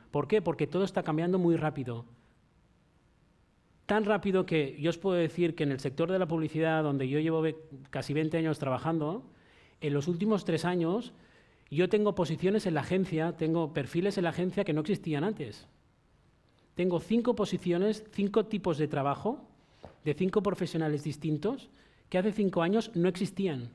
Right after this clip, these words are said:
que hace tres años no existían. ¿Qué os quiero decir con eso? Pues que, más que nunca, tenemos tantas herramientas a nuestro alcance que somos capaces de crear cualquier cosa. Y que el mercado, las tendencias, las necesidades de las marcas, las necesidades de los consumidores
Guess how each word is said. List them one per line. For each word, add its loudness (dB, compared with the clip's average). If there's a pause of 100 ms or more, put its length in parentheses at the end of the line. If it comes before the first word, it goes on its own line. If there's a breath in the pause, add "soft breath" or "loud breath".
(200)
que 0
hace 2
tres -2
años 2
no 2
existían. -6 (560 loud breath)
¿Qué 4
os 0
quiero 6
decir 2
con 2
eso? -2 (240 loud breath)
Pues -4
que, -4 (460)
más 2
que 2
nunca, 2 (1080 soft breath)
tenemos 2
tantas 0
herramientas 0
a -2
nuestro -2
alcance -2
que -4
somos 0
capaces -2
de -8
crear 0
cualquier -2
cosa. -6 (840 soft breath)
Y -2
que -2
el 2
mercado, 0
las -4
tendencias, 0
las -2
necesidades -2
de -2
las -2
marcas, -2
las -6
necesidades -4
de -2
los 0
consumidores -2